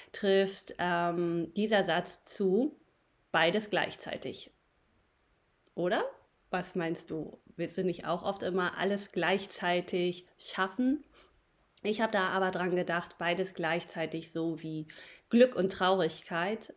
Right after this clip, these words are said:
ähm, Furcht und Mut, Sorgen und Frieden, Tränen und Lachen, Schwelgen in Erinnerung und Zukunftsplanung. Aber,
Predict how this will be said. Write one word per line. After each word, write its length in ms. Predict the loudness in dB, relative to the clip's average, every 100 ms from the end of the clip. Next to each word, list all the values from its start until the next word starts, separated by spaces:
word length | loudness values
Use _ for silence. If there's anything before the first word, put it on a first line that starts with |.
| -4
ähm, 640 | -2 0 -2 -2 -4 -8 _ _
Furcht 600 | 6 8 8 4 -6 -4
und 160 | 2
Mut, 380 | 6 6 4 -2 -20 -20 -20 _
Sorgen 520 | 0 4 6 4 4
und 180 | 4 2
Frieden, 680 | 0 2 4 6 4 2 -2 -10 _ _
Tränen 500 | 0 6 6 8 6
und 140 | 6 4
Lachen, 520 | 2 2 2 2 2 -6 -20 -16
Schwelgen 520 | -6 2 6 8 8 4
in 240 | 4 2
Erinnerung 720 | 2 2 4 4 4 4 2 0 4
und 320 | 6 6 4
Zukunftsplanung. 1300 | -2 -2 -2 -6 -8 -12 -8 -6 -4 -4 -4 -6 -10 _ -20 -20 -20 -20 -20 _ _
Aber, 600 | 4 6 4 2 0 -4